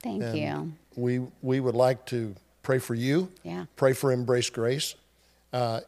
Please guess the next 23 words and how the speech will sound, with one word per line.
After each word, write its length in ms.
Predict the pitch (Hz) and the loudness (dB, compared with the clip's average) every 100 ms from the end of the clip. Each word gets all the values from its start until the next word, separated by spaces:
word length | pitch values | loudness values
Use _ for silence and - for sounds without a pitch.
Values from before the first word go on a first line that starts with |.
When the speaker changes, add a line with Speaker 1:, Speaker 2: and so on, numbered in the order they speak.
| - | -2
Speaker 2:
if 180 | 147 - | 0 8
they're 180 | 160 160 | 10 12
watching 540 | 143 147 - 160 127 | 12 12 10 4 0
today 300 | - 127 127 | 0 2 4
and 120 | 131 | 4
they 100 | 131 | 2
say, 340 | 123 139 127 117 - _ _ _ _ - | 2 4 4 2 -6 _ _ _ _ 4
"I've 180 | 180 175 | 6 6
been 140 | 135 | 2
so 280 | - 175 160 | 4 6 8
impacted, 720 | 120 110 135 135 - 92 98 - _ _ _ - | 6 4 4 2 0 -12 -12 -20 _ _ _ 0
how 180 | 165 170 | 4 6
can 200 | 165 143 | 6 6
I 420 | 135 135 127 113 - _ _ _ - | 6 6 4 0 -10 _ _ _ -6
get 160 | 127 117 | 0 0
involved?" 540 | 113 117 120 95 - | 0 0 2 0 -2
What 160 | 117 160 | 0 2
would 160 | 139 117 | 0 -4
you, 240 | 123 113 - _ _ _ _ | -4 -6 -10 _ _ _ _
what 100 | - | -2
would 120 | 160 131 | -2 0
you 80 | 131 | 0
say 560 | - 135 131 131 113 | 6 6 6 0 -4